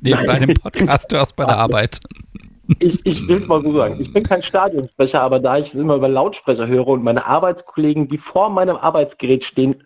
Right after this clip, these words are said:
Speaker 2: meistens mithören, <laughs> kennen deinen Podcast auch relativ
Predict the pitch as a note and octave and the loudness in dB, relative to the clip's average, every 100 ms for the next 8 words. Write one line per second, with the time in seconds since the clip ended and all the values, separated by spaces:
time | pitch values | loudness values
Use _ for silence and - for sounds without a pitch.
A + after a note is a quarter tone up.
0 | _ - A#2 - - - C#3 G3 - A#2 | _ -2 0 0 -8 -6 -2 -2 0 0
1 | B2+ E3 B3 - - - - - - F3+ | 0 0 -2 0 -4 -2 -2 -6 -2 0
2 | F3+ D#3 D3 D#3 D3+ D#3 - C#3 C3+ - | 0 0 -2 -2 0 0 0 -2 -2 -4
3 | G2+ G2+ G#2+ G#2 G#2+ G#2+ | -2 0 0 0 -2 -8